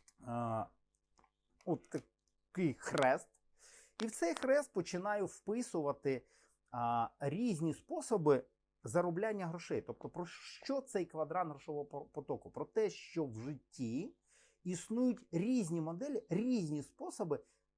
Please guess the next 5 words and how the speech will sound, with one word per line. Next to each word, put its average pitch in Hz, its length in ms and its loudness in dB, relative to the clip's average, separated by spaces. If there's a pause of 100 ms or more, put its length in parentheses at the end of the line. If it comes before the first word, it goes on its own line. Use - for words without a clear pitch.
(100)
як, 247 560 2
звідки 160 540 -2
можна 160 360 -4
заробляти 123 460 -6
гроші. 110 360 -4